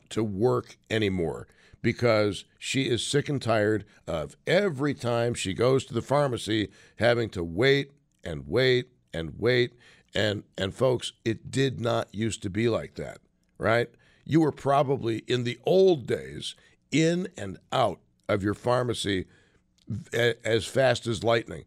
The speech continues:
It doesn't work that way anymore. Uh, number two, the woman whose complaints I heard, the woman, um, said that too many younger people have smart mouths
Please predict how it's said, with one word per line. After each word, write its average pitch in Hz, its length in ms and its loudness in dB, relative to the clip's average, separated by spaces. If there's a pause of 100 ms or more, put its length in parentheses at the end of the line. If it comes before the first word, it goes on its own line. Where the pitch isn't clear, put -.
(300)
It 113 240 0
doesn't 131 380 0 (140)
work 113 400 0
that 101 280 0
way 90 420 -2 (360)
anymore. 113 580 2 (540)
Uh, 110 200 4 (100)
number 160 260 2
two, 180 320 2 (320)
the 120 80 2
woman 147 500 2 (640)
whose 120 560 0 (140)
complaints 120 840 -2
I 117 200 0
heard, 113 400 2 (440)
the 131 120 4
woman, 170 460 4 (100)
um, 143 500 0
said 147 300 2
that 120 180 -2
too 220 180 2
many 202 160 6
younger 165 380 4
people 156 460 2 (720)
have 123 260 4
smart 165 640 2
mouths 127 720 0